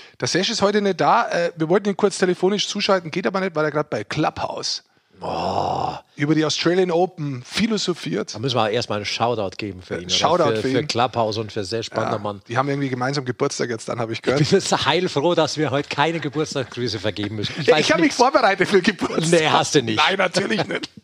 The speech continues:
Speaker 1: <laughs> Aber ich habe mir
Speaker 2: Ah.
Speaker 1: überlegt gehabt, weil er heute nicht da ist, ob wir zu seinen Ehren ein paar schlechte Witze, ähm, raushauen. Und da aber erst zum Ende der Sendung,
Speaker 2: Ja, ich glaube
Speaker 1: weil
Speaker 2: auch.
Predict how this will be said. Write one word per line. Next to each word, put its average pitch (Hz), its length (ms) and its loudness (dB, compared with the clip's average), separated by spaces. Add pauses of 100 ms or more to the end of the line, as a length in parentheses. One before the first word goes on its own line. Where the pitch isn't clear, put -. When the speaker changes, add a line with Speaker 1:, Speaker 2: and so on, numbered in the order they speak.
(880)
Speaker 1:
<laughs> 233 800 -4
Aber 208 260 4
ich 214 160 0
habe 208 100 4
mir 214 60 6
Speaker 2:
Ah. - 20 4
Speaker 1:
überlegt 196 280 2
gehabt, 196 200 0
weil 165 160 6
er 165 80 6
heute 165 220 2
nicht 156 160 0
da 135 200 2
ist, 165 200 0
ob 147 160 2
wir 143 340 0
zu - 140 -8
seinen 135 300 -2
Ehren 135 280 -4
ein 135 80 -4
paar 123 300 0
schlechte 127 320 -6
Witze, 160 300 -2 (1080)
ähm, 101 320 -8 (460)
raushauen. 110 460 -6 (380)
Und 151 160 -4
da 160 180 4
aber 175 220 2
erst 165 300 -2
zum 165 160 -2
Ende 165 260 0
der 143 120 0
Sendung, 139 240 0
Speaker 2:
Ja, 131 100 2
ich 131 80 -2
glaube 120 220 2
Speaker 1:
weil 104 60 0
Speaker 2:
auch. 95 120 -4